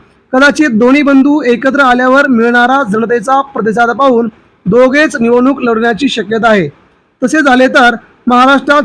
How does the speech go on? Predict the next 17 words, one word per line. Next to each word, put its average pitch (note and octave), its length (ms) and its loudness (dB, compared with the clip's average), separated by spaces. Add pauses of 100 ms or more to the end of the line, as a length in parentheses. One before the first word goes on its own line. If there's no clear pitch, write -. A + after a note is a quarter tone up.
(120)
तीन D4+ 160 2
आघाड्या B3 540 0
लढताना A#3 400 -2
दिसतील, G#3+ 380 -2 (380)
महायुती, C#4 580 2 (320)
काँग्रेस B3+ 380 2
आघाडी, C#4 400 0 (320)
मनसे B3+ 420 2
आणि B3+ 220 2
शिवसेना B3+ 460 0
आघाडी. G#3+ 400 0 (500)
असे C4+ 240 -2
झाले B3+ 240 2
तर C4+ 200 0
या C#4+ 180 2
तिहेरी C4 360 0
आघाड्यांमुळे A#3+ 640 2